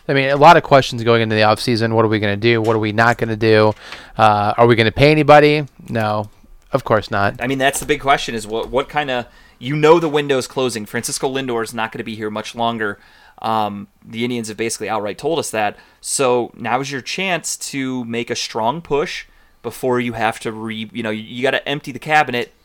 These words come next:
Speaker 2: and refill it eventually. So why don't you fucking go all in right now? That's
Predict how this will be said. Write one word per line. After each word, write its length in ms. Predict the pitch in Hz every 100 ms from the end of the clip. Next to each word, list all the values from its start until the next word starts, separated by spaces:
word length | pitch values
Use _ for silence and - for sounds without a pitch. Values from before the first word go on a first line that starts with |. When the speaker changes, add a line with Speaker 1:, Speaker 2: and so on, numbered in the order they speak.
| _ -
Speaker 2:
and 480 | 120 113 110 95 -
refill 480 | 120 120 - 147 123
it 40 |
eventually. 540 | 107 139 151 107 104 101 - _
So 160 | - 107
why 200 | 107 127
don't 180 | 131
you 60 | 120
fucking 320 | - 131 117
go 160 | 120 120
all 180 | 120 123
in 140 | 127
right 160 | 110 98
now? 160 | 101
That's 260 | 107 -